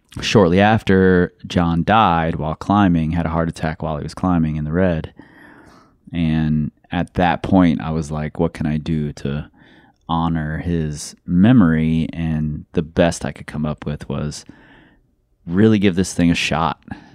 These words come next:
you know, see how good you can become. Um, so I started really thinking about training and how to become better,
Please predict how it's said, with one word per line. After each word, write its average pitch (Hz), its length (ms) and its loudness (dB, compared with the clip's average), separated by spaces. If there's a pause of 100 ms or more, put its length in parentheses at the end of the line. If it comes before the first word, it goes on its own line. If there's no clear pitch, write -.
(200)
you 82 120 -6
know, 80 280 0
see 90 640 -2
how 95 340 2
good 85 320 0
you 85 100 -2
can 82 180 0
become. 65 480 -8 (1400)
Um, 76 680 -10 (220)
so 95 300 4
I 90 100 2
started 90 580 2 (680)
really 92 360 4
thinking 85 340 -2
about 78 300 -4
training 92 580 2
and 80 160 -2
how 80 200 -4
to 80 60 -2
become 78 380 -4
better, 87 520 0